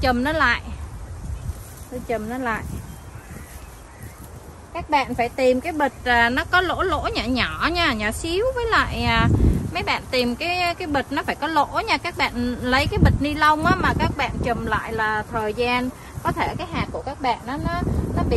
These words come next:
à, ẩm á, rồi nó, nó hư cái hạt của các bạn luôn đó nha. Bạn thấy cái, à, cái bọc của Thu nó có cái, à,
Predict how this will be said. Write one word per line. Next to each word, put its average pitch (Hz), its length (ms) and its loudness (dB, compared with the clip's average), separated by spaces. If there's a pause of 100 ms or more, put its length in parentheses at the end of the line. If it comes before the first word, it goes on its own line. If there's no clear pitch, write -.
(120)
à, - 200 4 (140)
ẩm - 240 0
á, 285 160 6 (340)
rồi 214 140 -6
nó, 277 80 -2 (140)
nó 359 120 -4
hư 302 140 0
cái 359 220 -4
hạt 247 180 -2
của 170 80 -8
các 277 180 -8
bạn 233 240 0
luôn 240 180 0
đó 277 60 -2
nha. 294 280 -2 (680)
Bạn 226 220 6
thấy 269 240 6
cái, 320 200 8
à, 277 240 8
cái 302 80 4
bọc 233 260 0
của 214 120 2
Thu 262 240 6
nó 277 140 4
có 302 240 0
cái, 320 200 4
à, 285 120 8